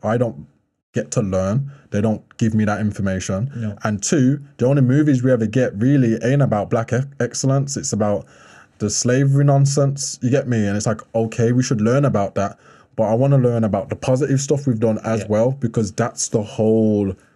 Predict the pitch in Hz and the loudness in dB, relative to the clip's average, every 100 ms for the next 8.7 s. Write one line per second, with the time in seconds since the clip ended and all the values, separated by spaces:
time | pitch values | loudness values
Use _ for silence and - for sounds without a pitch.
0 | _ _ _ 104 104 110 107 101 98 - | _ _ _ -4 0 2 2 2 -2 -2
1 | - 113 113 120 110 113 110 120 127 110 | -2 -2 -2 -2 -2 -2 0 0 0 0
2 | 127 143 123 101 107 127 120 104 101 101 | 0 2 0 -2 0 0 2 0 0 -4
3 | 110 - - 127 117 104 - 110 143 143 | -4 -4 -2 0 0 -2 0 0 0 0
4 | 170 - _ _ - 107 - 104 98 - | -2 -6 _ _ -10 -8 -8 -12 -14 -2
5 | 131 120 110 110 120 135 147 139 127 110 | 0 2 0 0 2 4 6 4 2 2
6 | 110 127 156 156 113 110 107 - 110 110 | 2 2 0 0 0 -2 -6 -6 -4 -4
7 | 110 110 107 110 117 120 135 139 110 98 | -2 -2 -2 -2 0 2 2 2 0 0
8 | - - _ _ 139 147 143 | -6 -16 _ _ -4 -2 -2